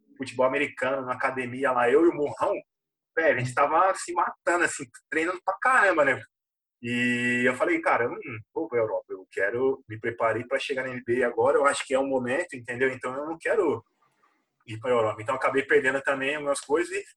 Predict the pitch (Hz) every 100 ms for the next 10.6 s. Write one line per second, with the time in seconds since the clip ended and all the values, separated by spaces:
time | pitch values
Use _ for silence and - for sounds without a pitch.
0 | _ _ _ 269 294 302 - - 135 139
1 | - 160 160 170 175 170 165 170 170 202
2 | 175 165 - 127 135 143 139 - - 127
3 | 113 110 123 - 131 113 127 135 135 139
4 | 127 120 123 120 143 175 147 127 117 110
5 | - _ _ _ _ _ _ _ _ _
6 | _ 123 127 113 - 127 - - 147 131
7 | 120 123 143 120 - 120 147 110 - 117
8 | 147 151 131 131 - 117 131 120 120 120
9 | 123 123 123 123 113 117 - 120 110 -
10 | - - 131 127 131